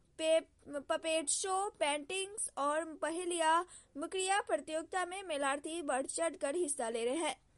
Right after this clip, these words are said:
उर्दू मध्य विद्यालय सोनपुर के बयालीस बच्चों ने pavilion का भ्रमण किया।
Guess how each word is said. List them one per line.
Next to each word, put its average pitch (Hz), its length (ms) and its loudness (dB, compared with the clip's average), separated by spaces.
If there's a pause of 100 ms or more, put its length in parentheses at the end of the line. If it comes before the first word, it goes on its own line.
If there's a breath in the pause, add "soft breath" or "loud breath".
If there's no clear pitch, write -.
(460 soft breath)
उर्दू 440 380 4 (100)
मध्य 359 260 0
विद्यालय 302 600 2
सोनपुर 349 420 -6
के 392 200 -6
बयालीस 302 400 0
बच्चों 302 340 -2
ने 370 180 -8
pavilion 330 560 -4
का 302 180 -4
भ्रमण 269 320 -6
किया। 339 520 2